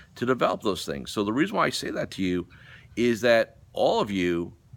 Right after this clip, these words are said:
can develop. You're not, you're not sentenced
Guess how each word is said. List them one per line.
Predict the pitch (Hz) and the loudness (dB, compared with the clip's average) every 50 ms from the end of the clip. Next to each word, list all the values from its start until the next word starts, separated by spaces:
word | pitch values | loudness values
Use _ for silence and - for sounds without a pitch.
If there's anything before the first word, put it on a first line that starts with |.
| - - - - _ - | -20 -20 -20 -20 _ -14
can | - - - - 147 135 139 135 139 143 139 123 | -12 -12 -6 -2 -2 0 0 0 -2 -2 0 0
develop. | 131 117 117 135 120 98 - - | 0 4 4 4 4 4 2 -2
You're | 113 110 | -2 2
not, | 120 135 151 156 - - - - - - - - - - - | 2 4 2 2 0 -4 -10 -20 -20 -20 -20 -20 -20 -14 -6
you're | - 120 147 | -2 2 2
not | 175 - - - | 2 2 0 -2
sentenced | - - - 147 160 156 - 110 85 - - - - - - | -2 2 2 2 2 2 -4 -6 -6 -4 -6 -8 -8 -8 -10